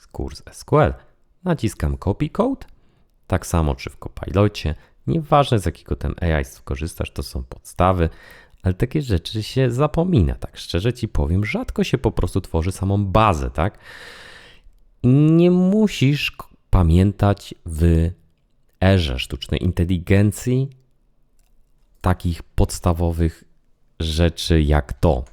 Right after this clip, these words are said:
Ja tak przynajmniej uważam, bo po prostu ważniejsze jest to, abyś umiał przetwarzać te dane i inteligentnie dostarczyć wynik, raport, który jest żądany od ciebie i żeby to było optymalne. Ty jesteś od tego.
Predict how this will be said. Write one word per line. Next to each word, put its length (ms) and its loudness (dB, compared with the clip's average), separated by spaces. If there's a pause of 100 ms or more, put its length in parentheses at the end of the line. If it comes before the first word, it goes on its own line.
(140)
Ja 300 2
tak 240 -8
przynajmniej 600 -2 (120)
uważam, 680 0 (440)
bo 200 2
po 200 2
prostu 800 -2
ważniejsze 760 0
jest 260 -6
to, 260 -2
abyś 360 -4
umiał 320 -2
przetwarzać 1000 -4
te 120 -6
dane 420 -2 (200)
i 260 -4 (220)
inteligentnie 960 0
dostarczyć 800 -6 (400)
wynik, 720 0
raport, 760 0 (160)
który 500 0 (220)
jest 240 -2
żądany 600 0
od 220 -12
ciebie 380 -4
i 140 -2
żeby 200 -6
to 320 -4
było 400 -4
optymalne. 840 2
Ty 160 -6
jesteś 420 -4
od 200 -8
tego. 340 0